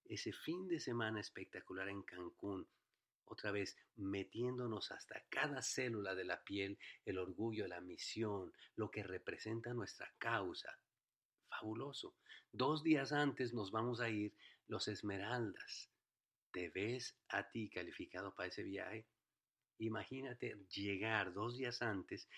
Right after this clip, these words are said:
y ser recibido por los Esmeraldas de ahí, con ese abrazo, con esas lágrimas, con ese orgullo, lo hiciste,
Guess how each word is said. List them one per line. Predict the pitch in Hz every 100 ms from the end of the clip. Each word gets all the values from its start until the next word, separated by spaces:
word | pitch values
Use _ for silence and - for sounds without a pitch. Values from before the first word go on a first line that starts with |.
| - -
y | 107
ser | - 117 113
recibido | 110 107 107 104 110 107
por | 98 92 95
los | 87
Esmeraldas | 95 - 92 92 98 98 92
de | 90
ahí, | 90 92 95 _ _ _ _ _ _
con | 95 98
ese | 92 101
abrazo, | 92 92 92 90 - 92
con | 92 92
esas | - 92
lágrimas, | 90 92 90 90 90 92 92 92 - - _ _ _ _ _ _ _
con | - 98 98
ese | 92 110
orgullo, | 101 92 - 101 110 107 92 95 95 -
lo | - 90 92
hiciste, | 90 - 101 98 - - 98